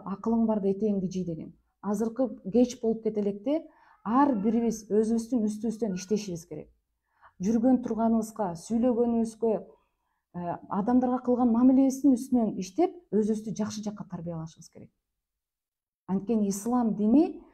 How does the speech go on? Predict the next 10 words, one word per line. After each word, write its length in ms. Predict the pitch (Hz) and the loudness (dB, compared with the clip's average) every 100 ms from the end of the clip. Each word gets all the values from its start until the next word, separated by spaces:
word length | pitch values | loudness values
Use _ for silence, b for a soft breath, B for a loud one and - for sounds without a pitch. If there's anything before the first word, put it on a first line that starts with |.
| B - | B -4
аял 380 | 196 226 277 | 0 2 2
затын 480 | 226 233 226 226 190 | 2 -2 -4 -4 -6
бир 180 | 165 262 | 0 0
гана 200 | 247 226 | 0 -4
тирүү 420 | 220 240 294 339 | -4 2 6 6
кезинде 460 | 269 240 254 247 277 | 4 4 4 6 6
эмес, 280 | 294 233 - b b | 4 2 -6 b b
аял 300 | 180 220 254 | -2 2 2
затынын 580 | 247 254 254 262 311 311 B B B B B _ _ | 4 0 2 2 4 2 B B B B B _ _
өмүрү 420 | 202 247 269 277 | 4 8 8 6